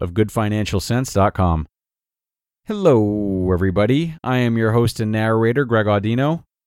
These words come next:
Welcome back for our second finance-related post in a row, actually. <laughs> Today we'll be hearing from Jeff Rose, a certified financial planner,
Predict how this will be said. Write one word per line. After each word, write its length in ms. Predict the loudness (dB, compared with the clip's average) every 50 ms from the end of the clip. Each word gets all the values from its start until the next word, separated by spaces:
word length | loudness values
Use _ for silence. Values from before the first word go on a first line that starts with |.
| _
Welcome 240 | -4 -2 0 0 0
back 220 | 2 2 0 0
for 160 | -2 -2 0 2
our 260 | 2 2 2 2 0
second 400 | -2 -2 -4 -4 -4 -4 -6 -4
finance-related 800 | -2 -2 0 0 0 0 -2 -2 -2 -2 0 0 0 0 0 0
post 300 | 0 0 0 0 -2 -4
in 80 | -4 -2
a 40 | -2
row, 220 | 0 0 2 2
actually. 440 | 2 0 0 -2 -4 -6 -6 -6 -6 -6 -8 -10 _ _ _ _
<laughs> 320 | _ _ _ _ _ _ _
Today 180 | -2 0 2 2
we'll 140 | 2 2 0
be 100 | 2 2
hearing 220 | 2 2 2 0
from 180 | -2 -4 -4 -2
Jeff 240 | 0 0 0 2
Rose, 380 | 2 2 4 4 2 2 0 -2
a 60 | -4 -2
certified 480 | -2 -2 -2 0 0 0 0 0 0
financial 440 | -2 -2 -2 -2 -2 -2 -2 -2 -2
planner, 440 | -2 -2 -2 0 0 0 -2 -2